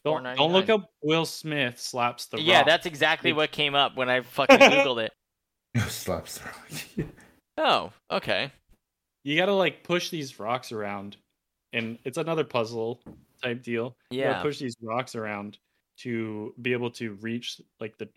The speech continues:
Speaker 1: a treasure box at the end. But it's like a, another Zelda style. I don't know what that isometric kinda eight-bit-ishy. And it looks like one, another one of those, uh, like a rat plat. The plat's at ninety-eight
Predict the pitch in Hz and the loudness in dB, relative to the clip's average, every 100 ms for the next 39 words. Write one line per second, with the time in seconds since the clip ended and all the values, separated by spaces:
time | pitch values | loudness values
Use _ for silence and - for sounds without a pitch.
0 | - 113 117 113 127 127 135 139 143 147 | -12 -10 -8 -6 -6 -6 -6 -6 -12 -10
1 | 147 160 165 _ _ _ _ _ _ _ | -12 -12 -14 _ _ _ _ _ _ _
2 | _ 135 135 127 151 143 135 123 123 135 | _ -2 0 0 0 2 4 4 0 -4
3 | 143 139 127 117 113 123 123 - 123 123 | 0 0 0 2 2 0 -4 -4 -2 -2
4 | 123 135 120 160 120 107 104 - _ _ | -2 -6 -10 -8 -8 -8 -12 -14 _ _
5 | 123 117 113 113 - 123 - _ _ _ | -8 -6 -4 -4 -4 -8 -10 _ _ _
6 | 123 113 107 113 113 120 123 123 139 135 | -10 -8 -8 -10 -8 -6 -6 -8 -12 -16
7 | _ _ _ _ _ _ _ 127 123 156 | _ _ _ _ _ _ _ -8 -4 -4
8 | 170 185 151 139 123 120 117 117 113 107 | -4 -4 -2 -4 -2 -2 -2 -2 -2 -4
9 | 101 101 95 95 _ _ _ _ _ _ | -6 -8 -8 -12 _ _ _ _ _ _
10 | _ _ _ _ _ _ - 131 110 107 | _ _ _ _ _ _ -6 -4 0 0
11 | - 113 113 - - 143 135 110 - 117 | 0 -2 -2 -4 2 2 2 -2 -6 -2
12 | 120 120 113 113 123 | 0 0 -4 -4 -6